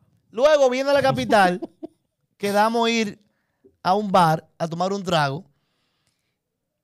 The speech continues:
Speaker 1: Y tenía que estar aquí a las cuatro de la tarde. Llegó a las ocho.
Speaker 2: ¿De la noche?
Speaker 1: De la noche.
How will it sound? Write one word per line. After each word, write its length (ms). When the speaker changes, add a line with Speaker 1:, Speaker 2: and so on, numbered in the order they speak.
Speaker 1:
Y 440
tenía 280
que 80
estar 180
aquí 140
a 60
las 100
cuatro 280
de 60
la 40
tarde. 380
Llegó 340
a 60
las 180
ocho. 320
Speaker 2:
¿De 160
la 120
noche? 380
Speaker 1:
De 80
la 100
noche. 360